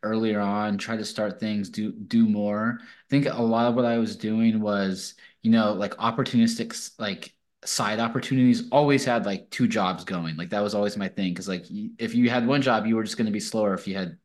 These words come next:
if you didn't have two. So I was, like, always doing, like, maybe, like, a side project or,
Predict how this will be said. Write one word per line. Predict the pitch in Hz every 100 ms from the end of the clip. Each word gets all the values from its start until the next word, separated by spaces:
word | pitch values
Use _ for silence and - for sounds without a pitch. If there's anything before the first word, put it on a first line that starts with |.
| _
if | -
you | 107
didn't | 104
have | 95 82
two. | - 90
So | 80
I | 92
was, | 95
like, | 90
always | 110 107
doing, | 107 104 101 98
like, | 92 82 - - - -
maybe, | 107 104
like, | 104
a | 110
side | - 156 160
project | 160 151 143 143 135 123 110
or, | 98 90 87